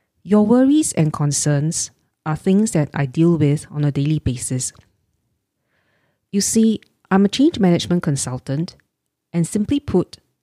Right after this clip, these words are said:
when companies go into big projects that impact the work and livelihood of many employees,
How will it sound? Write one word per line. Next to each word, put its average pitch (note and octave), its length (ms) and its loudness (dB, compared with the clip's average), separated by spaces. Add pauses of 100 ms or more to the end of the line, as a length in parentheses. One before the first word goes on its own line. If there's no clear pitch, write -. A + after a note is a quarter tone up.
(120)
when E3+ 160 -4
companies C#4 460 0
go F#3+ 220 2
into D#3 280 -2
big C#3+ 240 -2
projects - 640 -4
that - 160 -4
impact D#3+ 400 -2
the C#3 100 -2
work C3+ 400 0 (260)
and D3 180 0
livelihood F#3+ 580 0
of C#3+ 180 -6
many D3+ 360 0
employees, C3+ 720 -2